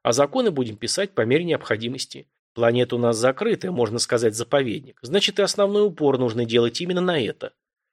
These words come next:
А если учесть, что замков тут отродясь не было, то прошлые преступления можно пока не вспоминать. Главное, браконьеров отвадить».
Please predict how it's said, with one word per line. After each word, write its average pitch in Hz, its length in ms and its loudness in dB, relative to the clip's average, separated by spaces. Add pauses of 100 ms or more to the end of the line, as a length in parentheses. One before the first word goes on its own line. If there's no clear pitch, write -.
(160)
А 117 140 0
если 123 300 -2
учесть, 127 360 0
что - 100 -6
замков 120 480 0
тут - 200 -12
отродясь 135 640 -2
не 147 160 0
было, 127 260 -8 (260)
то 156 120 0
прошлые 233 400 -2
преступления 190 640 -4
можно 160 320 0
пока - 280 0
не 117 100 -2
вспоминать. 127 600 -6
Главное, 220 340 2
браконьеров 196 640 0
отвадить». 101 560 -6